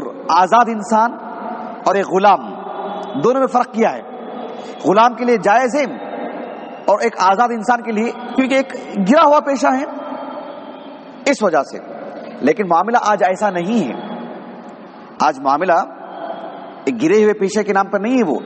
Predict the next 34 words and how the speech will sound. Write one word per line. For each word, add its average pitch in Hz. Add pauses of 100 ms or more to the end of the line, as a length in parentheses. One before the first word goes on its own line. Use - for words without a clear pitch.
ایک -
اچھا 214
پیشہ 254
مانا 233
جاتا 180
ہے، - (760)
بہت 196
سارے 214
مسلمان 202
سیکھ 226
رہے 202
ہیں، - (1080)
کر 226
رہے 240
ہیں، 196 (720)
اس 127
کا 180
بہت 202
فائدہ 202
ہے۔ 143 (1300)
تو 202
ایسی 185
صورت 208
میں 208
ایک 208 (360)
عمدہ 294
پیشہ 180
ہے، 117 (760)
اس 180
پر 247
کوئی 220
قیمت 233
لیتا 262
ہے 277